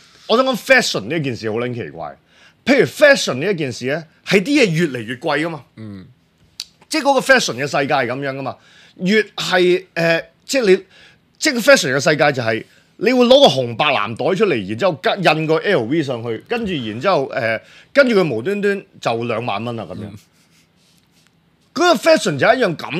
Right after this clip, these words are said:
Speaker 1: 樣嘅，呃，呃，呃，佢嗰個點講啊？佢係嗰個毛利率瘋狂膨脹嘅一樣嘢嚟㗎嘛。
Speaker 2: 嗯。
Speaker 1: 佢就係總之用 branding、用時尚，用各樣嘢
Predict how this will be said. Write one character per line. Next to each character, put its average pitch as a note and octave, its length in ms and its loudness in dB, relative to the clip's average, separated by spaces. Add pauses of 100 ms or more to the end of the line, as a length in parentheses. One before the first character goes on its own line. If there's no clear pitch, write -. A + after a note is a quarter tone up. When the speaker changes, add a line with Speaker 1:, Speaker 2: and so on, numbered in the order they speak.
Speaker 1:
樣 A3 260 0
嘅， F3+ 240 -2 (580)
呃， C#3 380 0 (280)
呃， C3 340 -2
呃， C3 420 -4
佢 F#3 340 0
嗰 G3+ 180 -6
個 F3+ 200 -2
點 E3 200 -8
講 E3 140 -4
啊？ C#3+ 140 -2 (440)
佢 A3 200 2
係 - 20 0
嗰 A#3 120 2
個 G3+ 280 0 (580)
毛 C#3+ 120 0 (160)
利 D#3 160 2
率 F3+ 80 2 (400)
瘋 A3+ 280 -4
狂 C3 280 -6
膨 G#2 420 -6
脹 C#3 200 -2
嘅 C#3+ 120 0
一 D#3+ 80 0
樣 A2 60 -2
嘢 G#2 200 -6
嚟 F2+ 140 -8
㗎 G#2+ 60 -6
嘛。 G2+ 180 -12
Speaker 2:
嗯。 F#2 80 -20 (160)
Speaker 1:
佢 F3 100 -2
就 F#3+ 120 2
係 D#3+ 60 4
總 E3+ 180 -6
之 A#3 120 -4
用 B2+ 320 -2
branding、 F#3 580 2 (200)
用 A2+ 240 -8
時 F#2 420 -12
尚， F#2 380 -10 (300)
用 B2+ 200 -6
各 D3 120 -2
樣 A#2+ 260 -4
嘢 G2+ 340 -4